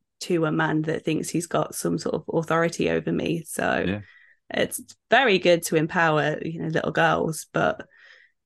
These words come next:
Speaker 1: yeah, it definitely
Speaker 2: Yeah, certainly
Speaker 1: Yeah.
Speaker 2: Cameron's version of Ripley is a very different Ripley than Ridley Scott's. As you say, it, it was a part that was written as a male part, and they didn't really change it much. It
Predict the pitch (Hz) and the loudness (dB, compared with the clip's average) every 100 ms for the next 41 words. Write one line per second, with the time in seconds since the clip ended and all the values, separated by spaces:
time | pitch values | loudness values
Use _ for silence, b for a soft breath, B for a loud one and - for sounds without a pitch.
0 | - 175 185 180 - 165 - - 185 - | -10 -6 -4 -4 0 0 0 -2 -6 -4
1 | - 170 165 165 160 _ _ _ 90 90 | -4 -2 0 0 -4 _ _ _ -10 -4
2 | - 110 95 _ - 113 110 101 85 - | 2 2 2 _ 0 4 8 8 6 0
3 | - - 98 92 92 82 87 - 82 80 | -10 6 8 10 8 4 4 2 0 0
4 | 76 71 92 87 78 90 - - 78 - | -2 -4 0 2 2 -2 -4 -8 -8 -6
5 | 80 - 80 71 76 71 - - - 82 | -8 -4 -4 0 0 -2 -2 -4 -2 -4
6 | - 82 - - - - _ - 76 - | 0 -2 -2 -10 -10 -12 _ -2 0 4
7 | 85 78 80 92 - 90 87 80 85 - | 4 4 2 2 0 -2 0 0 -2 0
8 | 95 78 78 76 87 80 82 - - 82 | 2 4 2 2 2 2 0 0 2 2
9 | 73 - 90 80 73 80 76 - _ - | 2 2 4 4 4 -2 -6 -6 _ -6
10 | 120 120 113 107 107 90 - 107 107 95 | 0 2 4 6 6 4 2 2 4 4
11 | 87 - 73 - - | 2 -6 -12 -12 -16